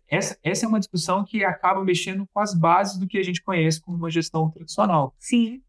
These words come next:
Speaker 1: E eu acho que é uma tendência. Eu acho que é uma tendência. Por quê? Existe essa tendência já nos indivíduos. Eu trabalho em casa,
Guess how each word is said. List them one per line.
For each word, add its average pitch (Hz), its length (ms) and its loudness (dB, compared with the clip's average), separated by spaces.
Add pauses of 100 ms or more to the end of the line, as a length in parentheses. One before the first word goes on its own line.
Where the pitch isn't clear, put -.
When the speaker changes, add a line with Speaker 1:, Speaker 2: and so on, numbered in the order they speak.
(100)
Speaker 1:
E 165 80 2
eu 233 180 4
acho 196 280 0
que - 140 -6
é 202 40 0
uma 202 140 -2
tendência. 185 580 0 (160)
Eu 143 160 2
acho 190 160 2
que 214 60 -4
é - 20 0
uma 185 60 0
tendência. 135 320 0
Por 165 120 0
quê? 135 280 -2 (180)
Existe 185 560 2
essa 214 220 -2
tendência 190 560 0
já 175 160 2
nos 196 160 -2
indivíduos. 175 720 -2 (100)
Eu 156 160 2
trabalho 147 420 2
em 113 60 -6
casa, 185 440 0